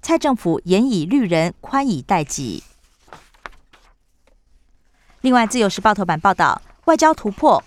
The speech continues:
我国将在立陶宛设立台湾代表处。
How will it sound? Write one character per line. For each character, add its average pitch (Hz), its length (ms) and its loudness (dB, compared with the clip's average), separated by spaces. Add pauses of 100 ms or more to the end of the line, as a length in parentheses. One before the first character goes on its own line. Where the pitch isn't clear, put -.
我 190 120 0
国 190 120 2
将 254 220 0
在 247 120 2
立 277 160 0
陶 208 200 -4
宛 202 240 2
设 - 240 -2
立 220 180 -2
台 175 260 -4
湾 240 200 0
代 240 160 0
表 - 160 -4
处。 - 360 -4